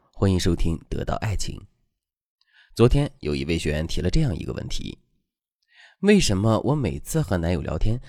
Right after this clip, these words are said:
总是聊不下去呢？有时候我刚说了一句话，他就劝我别说了。现在我们俩要么不说话，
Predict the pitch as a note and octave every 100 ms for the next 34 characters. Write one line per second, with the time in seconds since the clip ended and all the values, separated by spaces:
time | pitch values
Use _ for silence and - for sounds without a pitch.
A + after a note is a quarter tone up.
0 | - D2 D2+ D2+ D#2+ D#2+ B2 - E3+ F2+
1 | - - _ _ _ _ _ - F2 E2
2 | E2+ D#2+ - - - F#2 B2+ C#3 D#3 -
3 | C2+ - A#2 E2 B1+ - - F2+ E2+ E2+
4 | - - - - - - - _ _ _
5 | _ - F#2 A1 - - - A#2 D#3 E3
6 | G#2+ D#3+ D#3+ F2+ - - C#2+ -